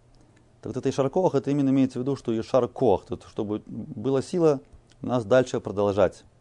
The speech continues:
Идти прям ишар коах, ишар коах.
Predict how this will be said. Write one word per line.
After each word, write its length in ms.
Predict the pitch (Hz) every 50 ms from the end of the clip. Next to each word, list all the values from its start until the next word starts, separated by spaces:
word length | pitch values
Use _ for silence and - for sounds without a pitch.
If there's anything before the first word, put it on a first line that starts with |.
| _ _ _ _ _ _ _ _ _ _ _ _ - - - - - - - _ _ _ _ _ _ _ _ _ _ _ - -
Идти 180 | 85 - 98 95
прям 400 | - - - 95 87 85 90 87
ишар 260 | 80 - - 101 98
коах, 480 | - - 110 98 85 82 - - - _ _ _ _ _ _
ишар 200 | - - 98 95
коах. 400 | - - 98 90 - - - _